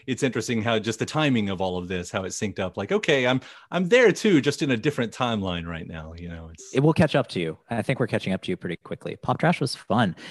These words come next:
Speaker 2: Yeah, Duran Duran is such an, I'm actually, we're having a guest on the show who wrote a thirty-three and a half about Rio. So I, last night I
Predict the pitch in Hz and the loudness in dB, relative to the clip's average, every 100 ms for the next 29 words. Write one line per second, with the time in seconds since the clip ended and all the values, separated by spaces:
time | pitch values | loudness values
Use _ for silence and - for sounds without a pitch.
0 | - 110 170 120 127 151 180 175 143 107 | -2 4 4 4 2 2 4 4 2 0
1 | - 127 113 92 - _ _ _ _ _ | -2 -4 -2 -6 -10 _ _ _ _ _
2 | - 113 92 107 - 92 85 87 _ _ | -2 0 2 0 2 2 2 0 _ _
3 | _ 101 95 - 208 233 - 101 104 95 | _ -8 -8 -8 -16 -18 -18 -4 0 2
4 | 113 104 95 95 - 87 87 - 98 90 | 2 2 4 2 2 -2 -2 2 4 4
5 | 87 95 92 - 85 82 87 80 82 - | 6 6 4 0 -2 -2 -4 -4 -6 -2
6 | 85 82 80 76 87 82 76 - 82 80 | -2 0 0 2 2 0 0 0 2 2
7 | 80 - 85 78 - 82 80 82 | 0 0 0 0 0 0 0 -2